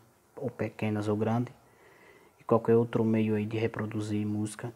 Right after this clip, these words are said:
através do pendrive em caixas de som, né? E D V D também não reconheceu esse pendrive aqui, ó, foi testado em aparelho D V D,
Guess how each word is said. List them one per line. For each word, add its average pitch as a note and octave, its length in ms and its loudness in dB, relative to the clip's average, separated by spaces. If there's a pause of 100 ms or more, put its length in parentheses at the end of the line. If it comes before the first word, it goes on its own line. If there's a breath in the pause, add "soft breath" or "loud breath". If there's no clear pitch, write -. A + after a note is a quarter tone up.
através G#2+ 320 -4
do G#2 80 -6
pendrive G2+ 440 -4
em G#2 60 -4
caixas A2+ 340 -8
de A#2 120 0
som, - 240 -8 (1600)
né? A#2 300 -4
E G#2+ 240 -4
D A#2 160 4
V A2+ 140 2
D A2 100 2
também G#2+ 380 0
não A2 140 2
reconheceu A2 580 0
esse A#2 100 -4
pendrive G#2 400 -4
aqui, A#2+ 160 -2
ó, A2+ 60 4
foi G#2+ 180 -10
testado G#2+ 460 -4
em - 20 -2
aparelho G#2 380 -4
D G#2+ 100 0
V G#2+ 140 -2
D, A#2 280 -4